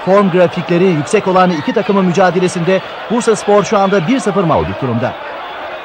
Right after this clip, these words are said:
Yine Adanaspor atağı. Vuruşta top dışarıda. Vuruşu yapan futbolcu Ercan'dı.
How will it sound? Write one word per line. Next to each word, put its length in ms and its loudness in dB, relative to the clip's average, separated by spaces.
Yine 160 2
Adanaspor 460 2
atağı. 380 0
Vuruşta 320 2
top 220 0
dışarıda. 420 -4
Vuruşu 240 0
yapan 220 4
futbolcu 400 2
Ercan'dı. 520 -2